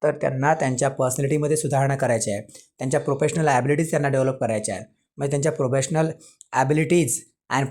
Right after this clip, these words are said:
personality डेव्हलप करण्यासाठी किंवा पर्सनॅलिटी, अ, सुधारण्यासाठी. एन्हान्स करणे म्हणजे काय विद्यार्थी मित्रांनो, तर सुधारण्यासाठी. एन्हान्स करणे म्हणजे सुधारणे. तर त्यांच्या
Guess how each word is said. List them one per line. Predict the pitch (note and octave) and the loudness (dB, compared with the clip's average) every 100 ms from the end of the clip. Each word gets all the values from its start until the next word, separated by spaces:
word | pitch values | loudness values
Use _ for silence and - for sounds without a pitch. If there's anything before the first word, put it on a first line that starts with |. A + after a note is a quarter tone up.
| C3+ | 0
personality | B2+ D3+ D#3 F#3 D#3 | -2 0 2 4 6
डेव्हलप | D3 C#3+ - | 4 4 2
करण्यासाठी | C3 A#2+ B2 B2+ B2+ | 0 0 0 -2 -2
किंवा | C3+ | -2
पर्सनॅलिटी, | B2+ C3 C3 D3 E3 - | 0 0 0 0 0 0
अ, | B2+ B2 | 2 2
सुधारण्यासाठी. | B2 C3 C3 C3 B2+ B2+ A#2+ | 2 2 2 4 2 0 0
एन्हान्स | A#2 A#2+ D#3 D#3+ | 0 2 2 2
करणे | F3 E3+ | 0 0
म्हणजे | E3 D#3+ | 0 0
काय | E3 | 0
विद्यार्थी | D#3 E3 E3 | 2 0 0
मित्रांनो, | D3+ D#3 D3+ F3 G#3 _ _ | 0 0 0 -2 -6 _ _
तर | D#3 | -2
सुधारण्यासाठी. | D3+ C#3+ C#3 C3 B2 G#2+ F2+ - | 0 2 4 4 0 -4 -6 -6
एन्हान्स | A#2 A#2+ D#3 D3+ | -4 0 0 0
करणे | D3+ | -2
म्हणजे | E3 F3 | -2 0
सुधारणे. | D#3 A2+ E2+ - - - - _ | 2 2 -2 -8 -18 -20 -20 _
तर | D#3+ | -2
त्यांच्या | D#3 C#3 C#3 D#3 | 0 0 2 2